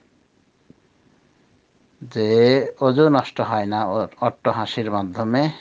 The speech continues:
তবে সালাতে অট্টহাসি দিলে সালাত নষ্ট হয়ে যায়। ইমাম আবু হানিফা রহমাতুল্লাহি আলাইহি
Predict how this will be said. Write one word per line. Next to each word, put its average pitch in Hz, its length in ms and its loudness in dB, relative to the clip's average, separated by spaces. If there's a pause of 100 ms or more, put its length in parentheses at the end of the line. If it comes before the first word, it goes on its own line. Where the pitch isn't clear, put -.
(1400)
তবে 110 200 -2
সালাতে 131 520 0
অট্টহাসি 120 560 -2
দিলে 113 340 -4
সালাত 117 420 -2
নষ্ট - 260 -6
হয়ে 139 280 -6
যায়। 95 300 -8 (4000)
ইমাম 131 340 2
আবু 139 240 4
হানিফা 170 420 0
রহমাতুল্লাহি 131 1000 2
আলাইহি 113 680 -2